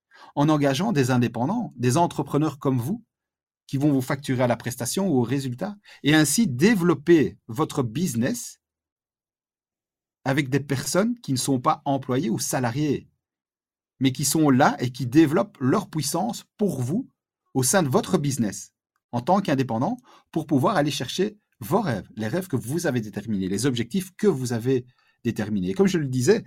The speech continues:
Henry Ford était très fort à cela. Il n'avait fait que trois mois d'école, mais il s'est entouré des ingénieurs les plus puissants et les plus performants qui l'ont amené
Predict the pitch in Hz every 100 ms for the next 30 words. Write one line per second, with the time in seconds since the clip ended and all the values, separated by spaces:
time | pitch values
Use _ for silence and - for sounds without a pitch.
0 | - _ 135 127 123 - - 120 98 -
1 | 123 185 110 95 78 - 123 131 143 135
2 | 175 - - 196 170 170 139 110 139 233
3 | 185 - _ _ _ _ _ _ _ _
4 | _ _ 123 143 190 - 175 139 143 135
5 | 175 135 113 131 120 131 202 151 120 -
6 | 127 - 156 214 233 120 - 131 - 180
7 | - 151 147 175 - - _ _ _ _
8 | _ _ _ 135 131 190 123 117 165